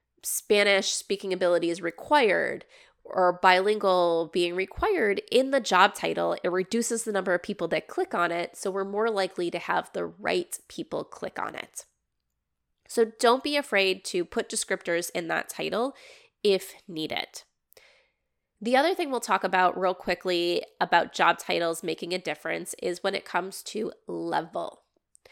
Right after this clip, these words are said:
So in a small company, you might call someone a director because you really want them to see that they are a leader of this organization. They are at a higher level position. However, because you're a small company,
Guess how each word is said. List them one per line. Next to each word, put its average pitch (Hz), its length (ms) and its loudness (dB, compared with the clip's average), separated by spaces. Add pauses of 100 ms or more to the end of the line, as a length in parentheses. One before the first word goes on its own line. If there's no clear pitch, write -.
(500)
So 254 200 4
in 262 80 4
a 247 60 2
small 247 420 2
company, 180 800 -6 (500)
you 220 200 -4
might 254 220 -2
call 190 220 4
someone 185 360 -4
a - 80 -4
director 175 760 -2 (1080)
because 226 340 0
you 226 100 -4
really 214 260 0
want 170 260 -6
them 180 180 -6
to 208 80 -8
see 160 380 -8
that - 420 -4
they 180 220 0
are 170 480 0 (260)
a 170 100 0
leader 170 360 -4
of 160 120 -6
this 175 180 -8
organization. 165 840 -10
They 175 160 -2
are 180 180 2
at 180 80 2
a 185 40 -2
higher 170 420 2
level 165 280 -4
position. - 480 -10 (580)
However, 190 600 2
because 214 340 -2
you're 262 120 0
a 254 60 -4
small 170 280 0
company, 170 600 -8